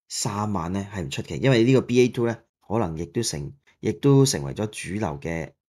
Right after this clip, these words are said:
亞變種啦。但係佢哋目前發現咗一樣嘢呢，就係呢，呢個重症率同埋致命率呢，就暫時係保持穩定嘅，哈哈。嗱，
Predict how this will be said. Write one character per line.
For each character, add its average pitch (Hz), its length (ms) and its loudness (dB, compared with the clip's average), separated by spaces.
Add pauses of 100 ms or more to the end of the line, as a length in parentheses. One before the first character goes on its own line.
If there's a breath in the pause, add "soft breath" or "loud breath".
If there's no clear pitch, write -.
(100)
亞 80 320 -8
變 82 200 -10
種 82 220 -10
啦。 - 220 -8 (240)
但 113 160 0
係 123 300 6 (300)
佢 104 80 -10
哋 98 200 -2
目 95 180 -6
前 87 160 -8
發 95 160 -4
現 101 160 -4
咗 107 140 0
一 117 60 2
樣 107 40 0
嘢 101 140 -2
呢， 110 80 -2
就 95 100 -6
係 85 120 -6
呢， 110 140 -4 (280)
呢 135 160 2
個 110 240 6
重 104 280 -4
症 104 160 0
率 113 160 0 (120)
同 87 140 -10
埋 76 260 -10 (100)
致 107 240 -2
命 95 160 -4
率 85 140 -6
呢， 120 100 -2 (340)
就 90 400 -4 (240)
暫 131 360 6
時 98 240 -2
係 98 160 -2
保 117 180 0
持 - 160 -4
穩 101 160 -8
定 87 160 -6
嘅， 62 140 -12 (140)
哈 - 120 -12
哈。 73 260 -14 (280)
嗱， - 220 -8